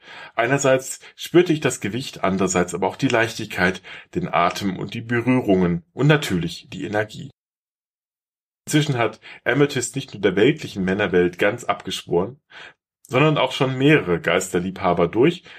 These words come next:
und will jetzt, so ließ sie letztes Jahr in der Presse verlauten, mit ihrem jetzigen Geisterliebhaber ein Kind bekommen. Da wir aber bis heute nichts von einem Geisterbaby gehört haben,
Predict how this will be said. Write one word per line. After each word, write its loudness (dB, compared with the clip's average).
und -4
will 6
jetzt, -2
so -10
ließ -14
sie -8
letztes -2
Jahr 4
in -2
der 2
Presse -4
verlauten, 0
mit -4
ihrem -4
jetzigen 0
Geisterliebhaber 0
ein 0
Kind -2
bekommen. -8
Da 2
wir 6
aber 2
bis -8
heute 4
nichts -4
von 0
einem 0
Geisterbaby 0
gehört 0
haben, 0